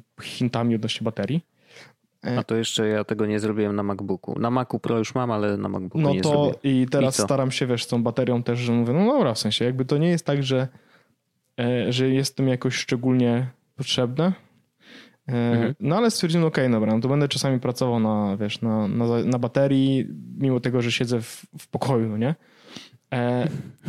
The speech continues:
Speaker 2: <laughs>
Speaker 1: i, i on sobie całkiem nieźle radzi z tym działaniem na baterii. W sensie faktycznie ten, y, długo na tej baterii może działać, bo tu jest, wiesz, tu jest ta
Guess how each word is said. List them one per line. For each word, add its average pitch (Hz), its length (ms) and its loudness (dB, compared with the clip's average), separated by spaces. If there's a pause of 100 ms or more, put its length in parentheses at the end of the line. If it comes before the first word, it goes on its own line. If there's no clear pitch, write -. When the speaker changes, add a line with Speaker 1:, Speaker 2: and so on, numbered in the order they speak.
Speaker 2:
<laughs> - 800 -4
Speaker 1:
i, 160 520 2 (1700)
i 160 100 4
on 185 160 4
sobie 202 220 2
całkiem 214 300 2
nieźle 202 280 4
radzi 117 300 0
z 110 60 -6
tym 117 200 2
działaniem 107 280 2
na 110 60 2
baterii. 113 280 0
W - 40 -4
sensie 143 200 0
faktycznie 135 420 -2
ten, 139 280 0 (520)
y, 117 260 0
długo 123 600 0
na 117 120 2
tej 120 120 -2
baterii 120 320 0
może 117 220 0
działać, 143 480 0
bo 120 80 -2
tu 120 120 -2
jest, 120 160 -2
wiesz, 117 160 -4
tu 127 100 -2
jest 117 160 -2
ta 123 120 -2